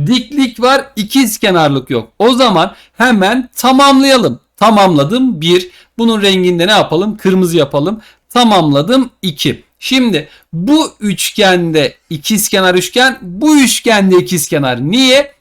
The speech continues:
Kayı özelliği sağlanıyor burada çünkü. Burada kenar ortaylık var, yükseklik var. Diğer ikisi de olacak. O zaman geldim şuraya altı yazdım.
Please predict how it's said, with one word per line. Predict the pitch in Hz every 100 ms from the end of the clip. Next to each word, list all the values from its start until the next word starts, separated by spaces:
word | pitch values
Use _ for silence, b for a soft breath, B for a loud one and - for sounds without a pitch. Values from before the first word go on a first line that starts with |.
| _ -
Kayı | - 185 254
özelliği | 185 170 165 190 190 208 247
sağlanıyor | 240 214 196 185 170 151 143
burada | 139 131
çünkü. | 127 135 117 120 - B B -
Burada | 226 269 208 156 156 - _
kenar | - 175 226
ortaylık | 240 233 233 240 240 226
var, | 240 240
yükseklik | 196 175 - 240 233 240 -
var. | 240 233 B B -
Diğer | 139 185
ikisi | 180 180 -
de | 196
olacak. | 165 147 127 - _ 170
O | 165
zaman | 160 135 120 120
geldim | 160 180 165 143 123
şuraya | - 165 143 127 -
altı | 139 123 127 -
yazdım. | 147 120 101